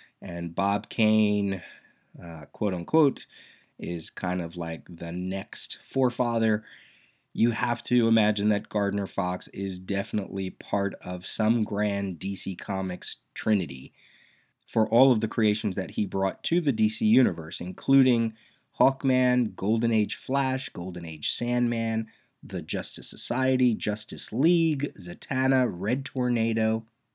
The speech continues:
Snapper Carr, a ton of villains, Doctor Fate, Ray Palmer Adams, Starman, even the Waynes, apparently. He, uh, co-wrote or was part of the story that introduced,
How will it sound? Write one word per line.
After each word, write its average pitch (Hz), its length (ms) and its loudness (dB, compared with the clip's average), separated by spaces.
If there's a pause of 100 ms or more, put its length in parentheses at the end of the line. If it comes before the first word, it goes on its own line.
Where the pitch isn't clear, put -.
(360)
Snapper 131 460 2
Carr, 110 520 4
a - 200 -10
ton 160 280 0
of 143 120 0
villains, 104 560 0 (340)
Doctor 90 320 -4
Fate, 147 600 0
Ray 107 300 2
Palmer 98 480 -4
Adams, 147 460 0
Starman, 143 720 0
even 156 340 0
the 101 140 0
Waynes, 117 720 0
apparently. 269 800 -2
He, 131 380 4
uh, 120 200 -4
co-wrote 127 540 0
or 104 80 2
was 92 200 -4
part 117 260 -2
of 117 80 -2
the 104 60 -4
story 117 340 0
that 98 140 -2
introduced, 107 560 -4